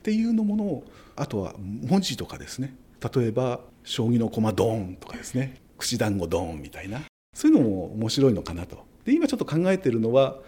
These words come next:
家紋。ちょっと家紋だけだと寂しいっていうか、簡単すぎちゃう部分もあるので、家紋の名称を文字で彫るとかですね、一つの中に入れ込むみたいなのを考えてます。まあ、当然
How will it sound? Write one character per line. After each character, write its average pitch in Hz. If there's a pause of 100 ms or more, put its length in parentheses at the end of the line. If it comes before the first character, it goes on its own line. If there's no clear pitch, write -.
(220)
家 131
紋。 180 (540)
ち -
ょ -
っ -
と -
家 185
紋 269
だ 277
け 269
だ 214
と -
寂 120
し 135
い -
っ -
て 98
い -
う -
か、 85 (260)
簡 131
単 123
す 139
ぎ 110
ち -
ゃ 76
う 78 (180)
部 117
分 95
も 95
あ 95
る 98
の 80
で、 87 (260)
家 135
紋 147
の 202 (120)
名 120
称 135
を -
文 120
字 95
で 85
彫 101
る 90
と -
か -
で -
す -
ね、 160 (300)
一 -
つ -
の 90
中 101
に 220
入 113
れ 95
込 98
む 78
み -
た -
い 69
な 135 (100)
の 196
を 95
考 - (160)
え 92
て -
ま 78
す。 - (120)
ま 175
あ、 -
当 220
然 214